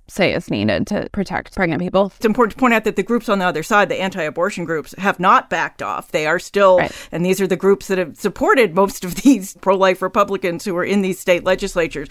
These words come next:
Speaker 2: So were they to, you know, even support more exemptions, that would, you know, turn them against important supporters that they have. So I'm, I think it's, there's
Speaker 1: Right.
Speaker 2: this sort of balancing act going on.
Speaker 1: Plus, we've seen even in the states that have exemptions, people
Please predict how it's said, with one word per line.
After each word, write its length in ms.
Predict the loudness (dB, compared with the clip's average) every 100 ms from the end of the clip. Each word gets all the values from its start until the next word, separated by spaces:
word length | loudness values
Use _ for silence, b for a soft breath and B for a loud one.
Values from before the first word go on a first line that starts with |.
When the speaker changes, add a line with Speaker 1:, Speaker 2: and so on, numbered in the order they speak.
| B B
Speaker 2:
So 180 | 2 2
were 400 | 2 4 6 6
they 300 | 6 4 4
to, 280 | -2 -4 -4
you 120 | -4
know, 240 | -4 -6 -10 _ _ 2
even 480 | 4 4 2 0 -8 B B
support 480 | -6 -4 0 0 0
more 420 | -2 -2 0 -2 -6
exemptions, 680 | -6 0 2 2 0 -4 0
that 220 | 0 0
would, 240 | -2 -4 -6
you 100 | -4
know, 120 | -4
turn 240 | -4 -2 -2
them 100 | -2
against 380 | 0 0 -2 -6
important 580 | -6 -2 -2 -2 -8 -8
supporters 680 | -12 -2 0 2 0 -6
that 160 | -8 -4
they 120 | -2
have. 360 | -2 -2 -4 -4
So 200 | -4 -2
I'm, 220 | -2 -2
I 120 | -2
think 200 | -2 -2
it's, 120 | -2 2
there's 100 | 4
Speaker 1:
Right. 380 | 4 2 -2
Speaker 2:
this 160 | -6 -4
sort 180 | -2 -2
of 160 | -4 B B B
balancing 500 | 4 4 4 0 -2
act 160 | -2 -2
going 220 | -4 -6
on. 120 | -4
Speaker 1:
Plus, 400 | 2 4 2 -2 -4
we've 160 | -4
seen 400 | -4 -2 0 2
even 280 | 2 2 2
in 100 | 2
the 100 | 0
states 300 | -2 -4 -2
that 120 | -4
have 540 | -4 -2 2 2 2 -2 -8
exemptions, 600 | -2 0 0 -2 -6 -4
people 520 | -4 -2 0 2